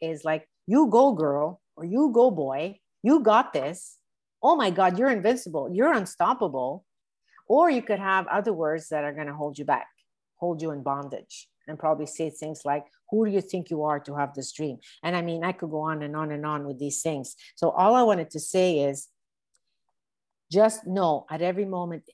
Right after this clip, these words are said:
at any moment in your day, in that moment, stop whatever you're doing and, and sense, feel your emotions. Are you feeling expansive and confident, or are you feeling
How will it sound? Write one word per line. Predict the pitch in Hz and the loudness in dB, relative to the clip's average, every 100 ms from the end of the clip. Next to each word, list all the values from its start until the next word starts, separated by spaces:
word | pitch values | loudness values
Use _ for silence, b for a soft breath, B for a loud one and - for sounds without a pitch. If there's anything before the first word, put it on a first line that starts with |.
| - | -4
at | 175 | 0
any | 196 226 | 2 0
moment | 202 180 175 151 165 | 0 0 -2 -4 -6
in | 160 | -6
your | 156 | -6
day, | 135 139 131 _ _ | -4 -4 -6 _ _
in | 185 220 | -4 0
that | 208 190 170 | 2 0 -2
moment, | 160 131 113 | -4 -6 -10
stop | - - 202 185 - - | -12 -2 2 4 2 -4
whatever | 151 175 185 | 0 0 2
you're | 180 | 0
doing | 160 156 139 131 - | 0 -4 -6 -10 -10
and, | 170 160 - | -8 -8 -8
and | 170 165 | -10 -8
sense, | - 190 160 143 - | -4 -2 -4 -6 -4
feel | 208 202 | 2 2
your | 180 165 | 0 -4
emotions. | 151 151 147 - 95 151 - _ _ _ _ _ _ - - | -6 -8 -8 -10 -12 -16 -20 _ _ _ _ _ _ -20 -6
Are | 196 | 0
you | 202 185 | 0 0
feeling | - 196 190 180 180 b b b b - | 2 2 2 -2 -6 b b b b -8
expansive | 180 - 190 190 185 165 | -6 -2 0 0 0 -2
and | 170 165 | -4 -2
confident, | 196 220 285 320 349 - _ - | 0 0 0 -2 -4 -8 _ 4
or | 208 226 262 277 180 | 6 8 6 2 0
are | 185 | 0
you | 202 | 0
feeling | 202 - 202 190 190 | -4 -4 -4 -2 -8